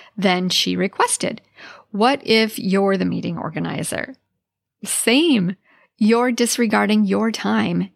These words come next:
and the time of others. It's so very common. Don't be too hard on yourself or too hard on others. Finding grace in this process of boundary work will make you feel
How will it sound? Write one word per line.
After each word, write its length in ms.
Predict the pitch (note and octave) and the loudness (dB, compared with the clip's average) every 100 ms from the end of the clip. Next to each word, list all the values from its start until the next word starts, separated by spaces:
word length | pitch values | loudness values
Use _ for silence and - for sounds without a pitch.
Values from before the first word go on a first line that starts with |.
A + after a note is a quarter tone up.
| - | -4
and 160 | A#3+ B3 | 0 2
the 60 | |
time 240 | A#3 A3 G3+ | 0 -2 -2
of 100 | F#3 | -2
others. 420 | G#3+ - - - | -2 -4 -8 -6
It's 180 | A3+ A3+ | -2 -2
so 480 | - - A#3+ A#3 A#3 | -2 0 2 4 2
very 300 | G#3+ G#3+ G#3 | 2 2 2
common. 580 | - - F#3+ F3+ - E3 - | 0 -2 0 0 -4 -6 0
Don't 300 | G#3 A3+ - | 2 4 4
be 140 | A3 | 0
too 180 | - A3 | 0 0
hard 200 | G3+ G#3 | 0 2
on 120 | G3 | 0
yourself 600 | F3+ F3 - F3+ E3+ F3 - - - - - | 0 0 0 0 0 -4 -16 -20 -20 -20 0
or 280 | A#3 A#3+ A#3+ | 2 2 2
too 240 | - A3 | 2 2
hard 260 | G3 F#3+ F3+ | 2 0 0
on 220 | F#3 - | -2 0
others. 520 | A#3 A#3+ - - - - _ - _ _ | 0 0 -4 -6 -12 -12 _ -20 _ _
Finding 680 | - G#3+ A3+ A#3 A#3+ A#3 | 0 2 4 4 4 2
grace 500 | G#3+ F3+ F#3 F3+ - | 2 0 0 0 -6
in 260 | - F#3+ F#3 | -2 0 2
this 180 | F#3 - | 0 -2
process 560 | - F3 F3 G#3+ - | 0 0 2 -2 0
of 140 | F3+ E3 | -2 0
boundary 320 | F3 E3+ G#3+ | -2 0 2
work 280 | A#3 A#3+ A3+ | 2 0 2
will 120 | F#3 | 2
make 260 | F#3+ F3+ | 2 -2
you 80 | F#3+ | -4
feel 340 | F3+ F#3+ E3+ | -2 -2 -2